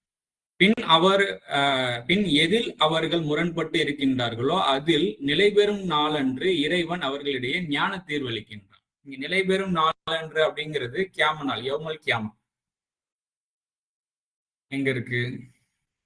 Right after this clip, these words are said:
யகுமு, ஆஹ், பைனஹும் யௌமல் கியாமத்தி அப்படின்னு சொல்லிட்டு இருக்கு இல்லையா?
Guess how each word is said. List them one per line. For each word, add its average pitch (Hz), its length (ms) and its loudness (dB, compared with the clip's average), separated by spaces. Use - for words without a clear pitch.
யகுமு, 131 640 0
ஆஹ், 117 440 2
பைனஹும் 143 680 4
யௌமல் 156 640 4
கியாமத்தி 127 640 0
அப்படின்னு 123 240 -2
சொல்லிட்டு 110 200 -4
இருக்கு 104 200 -6
இல்லையா? 147 240 0